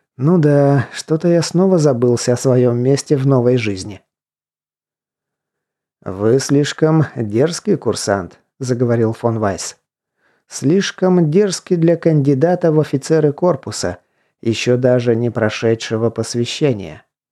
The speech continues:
Такая вольность в обращении могла бы быть позволена одному из ваших прославленных предков.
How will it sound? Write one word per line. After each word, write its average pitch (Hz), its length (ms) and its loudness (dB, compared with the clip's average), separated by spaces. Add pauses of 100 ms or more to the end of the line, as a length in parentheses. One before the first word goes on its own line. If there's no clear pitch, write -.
(480)
Такая 135 380 0
вольность 156 560 2
в 165 80 0
обращении 170 760 2
могла 147 480 4
бы 170 140 0
быть 139 300 0
позволена 143 720 2
одному 120 540 0
из 120 180 0
ваших 123 480 0
прославленных 123 880 0
предков. - 640 -4